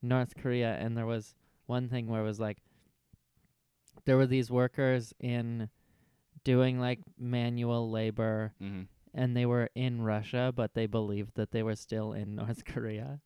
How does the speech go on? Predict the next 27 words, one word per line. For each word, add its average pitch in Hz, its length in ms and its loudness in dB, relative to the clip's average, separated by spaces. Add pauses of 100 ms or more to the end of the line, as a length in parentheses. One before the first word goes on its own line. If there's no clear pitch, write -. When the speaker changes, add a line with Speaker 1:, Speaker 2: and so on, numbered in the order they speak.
Speaker 2:
What? 117 200 -4
Speaker 1:
Yeah. 180 840 -2
Speaker 2:
Well, 139 460 -8 (320)
Speaker 1:
So 160 180 4
Speaker 2:
hmm. 160 60 8
Speaker 1:
there's 156 180 4
a 143 120 6
bizarre 127 680 4 (120)
connection 123 560 -2
there. 110 200 -6
Speaker 2:
I 127 100 -8
guess 185 200 -6
so. 90 240 -6
I 101 120 -4
guess 214 160 -4
Russia, 151 320 -2 (160)
like, 110 260 -2 (160)
Speaker 1:
They 143 120 4
share 180 260 2
a 139 40 2
border. 107 400 -2
Speaker 2:
they 131 80 2
share 185 260 2
a 190 40 2
bord-, 151 340 -2 (800)
wait, 185 160 -2
no. 143 320 -2